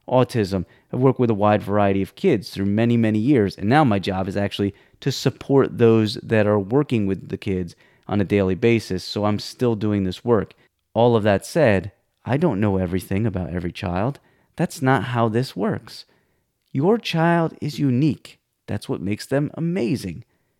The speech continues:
Their brain is unique. That's what makes them amazing. But that also makes this very difficult,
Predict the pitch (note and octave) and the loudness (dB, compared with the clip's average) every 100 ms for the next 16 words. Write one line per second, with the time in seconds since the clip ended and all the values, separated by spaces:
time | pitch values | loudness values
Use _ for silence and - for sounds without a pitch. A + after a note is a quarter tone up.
0 | _ _ A#2 D3 E3+ C#3 B2+ E3+ G#3 A2+ | _ _ -2 2 2 0 -2 0 0 0
1 | E2+ - - B2+ B2 D3 C#3+ B2+ G#3 C3 | -2 -6 -2 -2 0 0 0 0 -2 -4
2 | - _ _ A2+ B2+ F#3 - G#2 A#2 - | -16 _ _ -6 -4 -4 -2 -2 -2 -4
3 | D3 D#3 G3 F#3+ A3+ C3 G2+ F2 _ _ | 0 2 2 2 0 0 -4 -6 _ _
4 | _ C3 A#2+ - A#3+ B3 A3 A3 G#3+ G3 | _ -4 -2 0 0 0 -2 -2 -2 0
5 | F#3 - - D3 D#3+ - G#2+ A2+ B2 C3 | 0 -2 -4 -4 -4 -10 -8 2 4 4
6 | B2+ A2+ A2 - - E2+ | 2 0 -2 -2 -12 -14